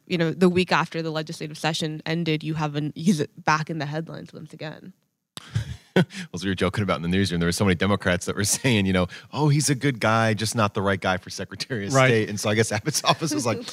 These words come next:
Speaker 1: <laughs>
Speaker 2: "All right, we'll just put him in a different
Speaker 1: You,
Speaker 2: office." <laughs> You
Speaker 1: you
Speaker 2: know, if you
Speaker 1: like
Speaker 2: say
Speaker 1: him
Speaker 2: so.
Speaker 1: so much, you
Speaker 2: Exactly.
Speaker 1: still get to work with
Speaker 3: Well,
Speaker 1: him.
Speaker 3: you know, and I, I think it's significant that, you know, they didn't disassociate from somebody who was embroiled in a scandal that cost the state and federal court, you know, sort of a rebuke. The,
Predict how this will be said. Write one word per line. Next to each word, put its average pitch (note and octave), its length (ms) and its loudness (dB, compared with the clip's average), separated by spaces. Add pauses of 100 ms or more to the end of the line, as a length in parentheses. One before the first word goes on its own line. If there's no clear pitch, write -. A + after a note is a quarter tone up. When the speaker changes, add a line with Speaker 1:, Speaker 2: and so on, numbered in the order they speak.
Speaker 1:
<laughs> - 100 -20
Speaker 2:
"All F#2+ 100 -4
right, C3+ 200 0
we'll A2+ 100 -4
just B2 260 -6
put D3 100 2
him D3+ 140 2 (340)
in A#2 80 0
a A2+ 60 4
different C#3 260 2
Speaker 1:
You, D3+ 80 8
Speaker 2:
office." - 420 0
<laughs> - 0 -
You D#3 60 2
Speaker 1:
you C4+ 80 4
Speaker 2:
know, E4+ 60 8
if - 20 6
you D4+ 60 4
Speaker 1:
like C#4 180 4
Speaker 2:
say D#4 120 4
Speaker 1:
him - 40 4
Speaker 2:
so. C4 220 4
Speaker 1:
so D4+ 160 6
much, D4+ 400 4
you C#4+ 80 4
Speaker 2:
Exactly. - 40 4 (220)
Speaker 1:
still G4+ 120 6
get - 220 2
to B3+ 160 2
work A#3+ 280 2
with A#3 140 4
Speaker 3:
Well, C4 100 8
Speaker 1:
him. A3+ 100 2
Speaker 3:
you B3+ 80 6
know, C4 240 6
and A3+ 140 2
I, A3 220 2 (180)
I G3+ 100 8
think A#3 240 2
it's A3+ 100 0
significant D#3 600 0
that, C3 200 2
you D3+ 140 2
know, C3 140 4
they B2+ 180 4
didn't C3 340 2
disassociate C3 840 -2
from A#2 160 -10
somebody B2 340 -2
who A#2 140 0
was A#2 180 2
embroiled A2+ 540 -2
in A2 60 -6
a G#2 60 -10
scandal C3+ 520 -2
that A#2 200 -6
cost A#2+ 420 0
the A#2+ 100 -8
state B2 340 0
and A2+ 160 -6
federal B2 320 -4
court, B2 340 -6
you A#2+ 100 -12
know, A2+ 120 -8
sort A#2+ 280 -4
of A2 100 -6
a A2 40 -10
rebuke. A2 560 -2
The, A2 160 -8